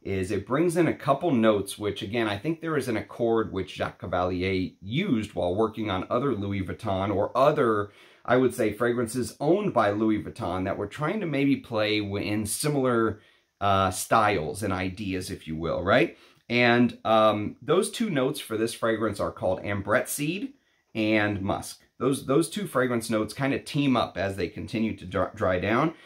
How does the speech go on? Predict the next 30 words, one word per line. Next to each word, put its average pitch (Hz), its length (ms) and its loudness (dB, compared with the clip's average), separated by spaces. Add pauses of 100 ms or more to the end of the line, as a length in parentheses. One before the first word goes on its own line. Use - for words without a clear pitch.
(140)
And 127 140 0
ambrette 151 520 2
is 120 220 2
a 107 340 4
plant-based, 101 880 -4 (420)
uh, 90 320 4
it's 85 100 0
actually 233 220 4
a 226 60 4
very 127 220 2
expensive 101 580 -8
plant-based 87 580 -8
ingredient 151 540 0 (320)
that 107 300 4
comes 143 280 2
from 120 200 0
the 98 80 2
hibiscus 113 800 -2
flower. 98 560 0
It - 80 -16
can 110 100 -2
be 110 100 2
known 110 200 4
as 95 140 -2
hibiscus 101 480 -4
seeds, 95 380 -6
I 87 80 0
believe, 92 320 -2
as 92 120 -6
well. 107 360 4